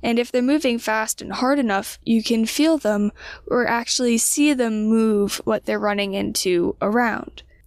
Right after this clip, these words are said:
Wind blows because of how heat impacts air pressure. Let's imagine, like, a parking lot next to a lake.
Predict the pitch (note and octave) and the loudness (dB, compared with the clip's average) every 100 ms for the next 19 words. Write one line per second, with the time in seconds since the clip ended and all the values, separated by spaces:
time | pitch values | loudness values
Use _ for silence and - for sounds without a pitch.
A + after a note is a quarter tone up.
0 | - B3+ E4 E4+ - B3+ B3 B3+ A#3+ A#3+ | 0 2 4 2 2 2 2 0 -4 0
1 | A3+ A3+ A3 G#3+ G#3 G#3+ - A3 - - | 0 0 -2 0 0 -2 0 0 0 -4
2 | - - G#3+ G#3 F#3+ F#3 - - A3+ A3 | -10 -4 -4 -2 -4 -4 -8 -2 -2 -2
3 | - F3+ - - - - _ _ _ - | -2 -2 -2 -4 -10 -16 _ _ _ -20
4 | - - C#4 C#4+ E4 D4+ C4+ C4 B3 A#3 | -18 -2 -2 0 0 0 0 0 0 0
5 | A3 F#3+ F#3 - D4 D4+ D4+ C#4 C4 B3+ | 0 0 0 0 0 2 0 0 2 2
6 | B3 - - A3 - A#3 G3 F#3+ D#2+ - | 0 -4 -10 -8 -4 -2 0 0 -2 -6
7 | - | -14